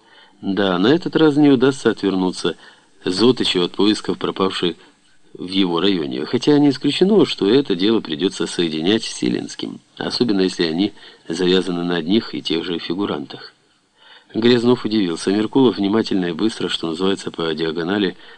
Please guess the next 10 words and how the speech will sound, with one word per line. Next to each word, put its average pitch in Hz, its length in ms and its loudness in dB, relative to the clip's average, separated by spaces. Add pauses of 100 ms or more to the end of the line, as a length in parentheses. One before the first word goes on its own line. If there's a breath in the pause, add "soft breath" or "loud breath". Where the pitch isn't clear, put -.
(120)
просматривал 98 600 0
материалы 85 520 -2
дела, 95 500 0
а 78 40 -2
важняки 80 460 -6
курили, 98 400 -2
стоя 85 340 -4
под 78 200 -8
открытой 80 400 -8
форточкой. - 640 -10